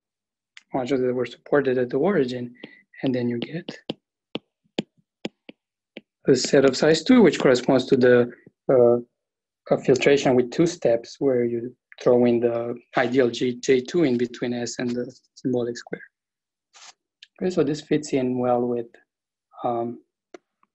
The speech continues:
um, with the examples that we've, uh, we've seen before. Okay, so that, these, these, these are the, um,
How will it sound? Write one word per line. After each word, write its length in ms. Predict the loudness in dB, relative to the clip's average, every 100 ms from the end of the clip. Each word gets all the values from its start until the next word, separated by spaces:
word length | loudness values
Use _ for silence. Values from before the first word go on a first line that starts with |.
| _ _ _ -12 -6
um, 480 | -4 -2 -4 -6 -10 _ _ _ _ _ _ _ -20 _ _ -2
with 120 | 2
the 60 | 2
examples 540 | 2 2 2 0 -2
that 180 | -6 -4
we've, 160 | -6 -6 -14 _ _ _ _ _ _
uh, 260 | -8 -8 -8 -14 _ _ _ -6
we've 180 | -6 -6
seen 220 | -10 -10
before. 140 | -12 _ _ _ _ _ _ _ _ _ _ _ _ _ _ -20 _ _ _ _ _ _ _ _ _ _ _ _ -2
Okay, 160 | 2
so 100 | 2
that, 380 | 4 2 2 -4 -10
these, 260 | -6 -4 -2
these, 360 | -4 -4 -10 -4
these 220 | -2 2
are 160 | 0
the, 440 | 2 0 0 -4 -8 _ -14
um, 360 | -8 -8 -10